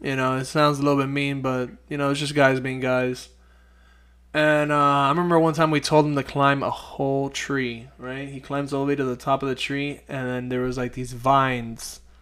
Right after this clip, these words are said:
hanging from the tree. And then, I don't know, we, I think we were, like, twelve years old, thirteen years old, and we all told him, we were like, "Hey,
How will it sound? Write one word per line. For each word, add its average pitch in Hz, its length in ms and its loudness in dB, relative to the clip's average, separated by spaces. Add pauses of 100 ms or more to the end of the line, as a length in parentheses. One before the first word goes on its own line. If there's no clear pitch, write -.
(320)
hanging 135 320 -6
from 131 160 -10
the 120 80 -10
tree. 113 500 -6 (400)
And 123 260 -6
then, 123 580 -8
I - 120 -2
don't 226 120 -6
know, 233 120 0
we, 151 120 0
I 147 60 2
think 196 160 -2
we 190 60 4
were, 175 100 2
like, 135 240 0
twelve 156 340 0
years 143 180 0
old, 143 340 2
thirteen 143 280 -2
years 139 140 -4
old, 139 160 -4
and 139 80 -12
we 139 100 -8
all 143 160 -2
told 143 240 -8
him, 139 80 -10
we 131 60 -10
were 123 80 -6
like, 113 200 -10
"Hey, 143 360 -10